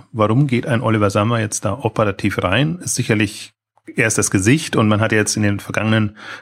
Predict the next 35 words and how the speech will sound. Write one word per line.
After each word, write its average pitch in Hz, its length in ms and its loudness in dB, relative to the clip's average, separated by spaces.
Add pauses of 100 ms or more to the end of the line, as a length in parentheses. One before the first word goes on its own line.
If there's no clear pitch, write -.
(140)
ähm, 113 300 2 (120)
Wochen, 107 260 -2
Monaten 110 360 2
auch 98 180 -2
gesehen, 107 440 2
er 113 340 -2
macht - 240 -2
jetzt 110 140 -2
öffentliche 107 480 0
Auftritte, 113 760 0
ähm, 101 320 -2 (140)
liest 120 280 0
dem 107 140 -2
Handel 117 220 0
die 110 100 2
Leviten, 113 760 -2 (140)
promotet, 113 760 -2 (360)
äh, 135 100 2
Rocket 117 360 0
Internet, 120 500 2
gerade 107 280 2
die 104 100 0
internationale 110 680 0
Story, 104 440 0
dass, 98 280 -2
dass 101 180 -6
sie 101 80 -4
halt 95 160 -2
auch 98 160 -2
in, 101 200 -4
in 101 180 -4
Afrika 104 460 -4
und 101 200 -8
allen 95 400 0 (600)
nicht - 440 -2